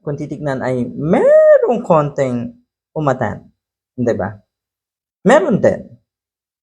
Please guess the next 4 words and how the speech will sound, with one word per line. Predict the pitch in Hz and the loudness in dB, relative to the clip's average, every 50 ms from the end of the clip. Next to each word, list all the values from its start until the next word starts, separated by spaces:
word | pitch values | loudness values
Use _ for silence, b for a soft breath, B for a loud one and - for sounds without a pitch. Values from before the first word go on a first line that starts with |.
| _ _ _ _ _ | _ _ _ _ _
Kasi | 190 190 190 220 233 196 | 0 0 2 2 0 2
daw, | 180 160 147 147 151 156 | 2 4 4 4 4 2
sinabay | 156 - - 202 196 190 180 160 156 160 156 143 127 120 | 0 -2 -2 0 0 0 0 2 2 2 2 0 -2 -4
diyan, | 123 127 127 117 127 147 143 123 - - - | 0 0 2 2 0 -2 -6 -8 -10 -12 -14